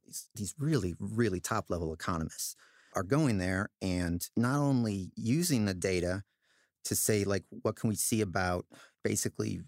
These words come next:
know, where we should price things and when and what hour. In, in some cases, it seems like personalize it to your own shopping history. If you came from a bargain hunting website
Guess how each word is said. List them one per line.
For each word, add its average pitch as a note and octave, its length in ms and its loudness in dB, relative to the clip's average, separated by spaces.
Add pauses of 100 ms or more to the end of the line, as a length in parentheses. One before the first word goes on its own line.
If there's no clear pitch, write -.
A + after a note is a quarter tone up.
(140)
know, G2+ 100 0
where G#2 260 4
we G#2+ 120 2
should F2+ 200 -4
price G#2 280 0
things G2 420 2
and E2+ 260 -2
when G2+ 220 2
and F#2 120 0
what G2 200 0
hour. G2 520 0 (140)
In, G2+ 120 4
in G#2 120 2
some C3 180 2
cases, G2 520 2
it A#2+ 120 -4
seems G#2+ 300 2
like F2+ 200 0
personalize F2 640 2
it - 80 -8 (180)
to - 80 0
your F#2+ 160 2
own F#2 100 2
shopping A#2 420 0
history. D#2 280 -4
If - 100 -8
you G#2+ 60 -2
came A#2+ 200 2
from A2 140 2
a G2 80 2
bargain G2+ 540 2
hunting G2 400 2
website G2 560 0